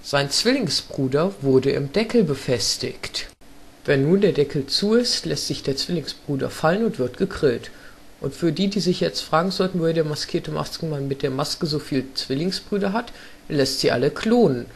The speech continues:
und zwar in der Antarktis. Da es dort eh kein wirkliches Gesetz gibt und keine Polizisten, kümmert es auch keinen. Auf jeden Fall ist der Trick vollendet und der Magier steht als Held da.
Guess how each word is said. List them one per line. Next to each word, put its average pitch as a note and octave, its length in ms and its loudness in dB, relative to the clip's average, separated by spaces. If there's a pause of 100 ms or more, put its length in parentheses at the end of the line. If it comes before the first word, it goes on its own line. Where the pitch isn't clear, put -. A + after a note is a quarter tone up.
(180)
und C#3 140 -4
zwar C3 180 2
in B2+ 80 0
der C#3+ 80 2
Antarktis. - 760 -2 (260)
Da C3 120 0
es - 200 -2
dort C#3 280 0
eh G3 160 0
kein G3+ 360 -2 (120)
wirkliches F#3 560 0
Gesetz F3 420 -2
gibt - 240 2
und D#3+ 140 -4
keine D#3+ 280 -2
Polizisten, D#3+ 920 -2
kümmert C#3+ 340 -2
es - 140 -4
auch - 220 -8
keinen. - 340 -4 (720)
Auf - 180 -4
jeden G#3 220 4
Fall G#3+ 240 0
ist - 200 -2
der A#2+ 120 -4
Trick - 280 -2
vollendet C3+ 640 2 (280)
und C3+ 60 -8
der C3+ 100 2
Magier B2+ 380 0
steht G3 260 0
als G3+ 240 0
Held C3+ 280 4
da. B2+ 180 -4